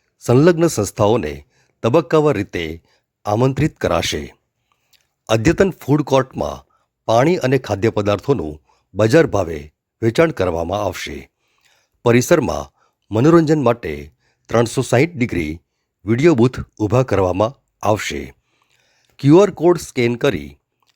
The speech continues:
ફેસ ડિટેક્શનના માધ્યમથી ખેલૈયાઓ પ્રોફેશનલ ફોટોગ્રાફર દ્વારા ખેંચાયેલા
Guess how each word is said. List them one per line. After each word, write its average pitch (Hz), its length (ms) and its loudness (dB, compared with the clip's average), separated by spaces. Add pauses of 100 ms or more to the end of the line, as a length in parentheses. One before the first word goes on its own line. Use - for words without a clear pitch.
(120)
ફેસ 175 340 0
ડિટેક્શનના 147 600 -2
માધ્યમથી 90 760 -4 (520)
ખેલૈયાઓ 101 720 0 (440)
પ્રોફેશનલ 170 520 0
ફોટોગ્રાફર 110 640 0
દ્વારા 104 260 0
ખેંચાયેલા 82 720 -2